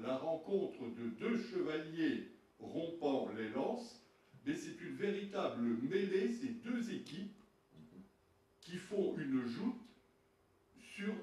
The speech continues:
un territoire qui correspond généralement aux limites d'une paroisse, d'une ou deux paroisses. Ce sont souvent deux équipes de cinquante à soixante chevaliers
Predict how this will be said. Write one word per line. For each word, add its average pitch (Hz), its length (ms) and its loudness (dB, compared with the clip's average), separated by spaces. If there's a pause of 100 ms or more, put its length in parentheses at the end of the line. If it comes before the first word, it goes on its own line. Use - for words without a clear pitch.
(400)
un 131 160 2
territoire 196 800 2 (340)
qui 196 300 0
correspond 190 680 0
généralement 185 880 0
aux 147 80 4
limites 226 400 0
d'une 151 200 -6
paroisse, - 840 2
d'une - 240 0
ou 160 100 -2
deux 233 200 -2
paroisses. 185 600 0 (380)
Ce - 100 -2
sont - 200 -2
souvent 214 400 0 (100)
deux 233 260 -2
équipes 214 420 0 (600)
de - 160 4
cinquante 220 720 2 (100)
à 269 120 0
soixante 233 680 -2
chevaliers 190 720 -2